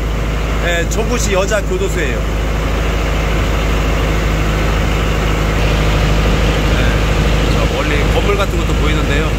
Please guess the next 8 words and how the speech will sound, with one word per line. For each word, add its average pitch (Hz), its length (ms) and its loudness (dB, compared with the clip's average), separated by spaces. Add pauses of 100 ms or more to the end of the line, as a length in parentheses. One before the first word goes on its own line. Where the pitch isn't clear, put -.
(320)
예, 113 180 0
여자 135 240 -2
교도소입니다. - 600 -4 (2500)
이게 208 160 2
여자 170 200 0
교도소? 175 380 0 (3000)
여자 135 200 2
교도소. - 440 2